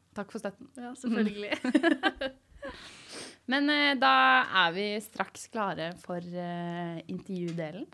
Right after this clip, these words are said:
Speaker 1: av denne
Speaker 2: Mhm.
Speaker 1: episoden. Og vår gjest som skal snakke om psykisk helse, hun kommer veldig snart. Da har vi fått inn, eh, dagens gjest, som er Bente.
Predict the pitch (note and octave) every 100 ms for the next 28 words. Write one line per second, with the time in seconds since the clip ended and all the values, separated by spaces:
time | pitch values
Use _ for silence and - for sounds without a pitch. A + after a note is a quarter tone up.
0 | - F#3+ F#4 E4+ C4+ F#3+ F#3+ B3 A#4+ _
1 | _ _ _ _ _ _ G3+ G#3 G#3 G#3
2 | G3 G#3 B3 - - A#3 A3+ A#3+ A#3+ A#3+
3 | G#3 A3+ - G3+ A3+ A#3 A#3+ A#3 D#4+ G#4+
4 | - C4+ C#4 B3 G#3+ A3+ C#4 E4 _ _
5 | _ _ _ F#3+ C#3+ - - - _ _
6 | _ _ _ _ _ _ _ _ _ _
7 | _ _ _ - D4+ D#4+ D4+ D4+ D#4+ D#4
8 | - A#3 A#3 A#3 A#3+ A#3+ A#3 G#3+ F#3+ F#3+
9 | A#3 A#3+ A3 B3+ G#4 - - - B3+ C4
10 | A3+ G#3 G3+ G3+ G3+ - G#3 G3+ -